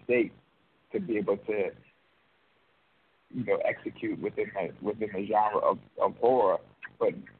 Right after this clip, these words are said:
more importantly, to, to bring to the forefront,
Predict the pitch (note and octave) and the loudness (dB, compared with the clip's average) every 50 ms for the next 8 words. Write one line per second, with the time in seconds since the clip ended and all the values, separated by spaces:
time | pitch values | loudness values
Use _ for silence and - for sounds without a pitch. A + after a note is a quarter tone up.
0 | - - A2 G2+ F#2 G#2 - - B2 A2+ G#2+ G#2 F#2 F#2+ G2 F#2+ - - G#2+ F#2+ | -8 -2 0 0 0 2 2 2 2 2 2 0 -4 -6 -8 -8 -8 -6 -6 -6
1 | - - - - - _ _ _ - A2+ G#2 G2+ F2 - - _ _ _ _ _ | -6 -8 -12 -18 -20 _ _ _ -8 -8 -6 -6 -8 -10 -14 _ _ _ _ _
2 | _ - A#2+ A#2+ A#2 - A#2 G#2 G2+ - - - B2 B2 A#2 - - - G#2 G2+ | _ 0 0 0 0 -2 -4 -4 -4 -4 0 2 2 2 2 0 -2 -4 -4 -2
3 | F2+ | -4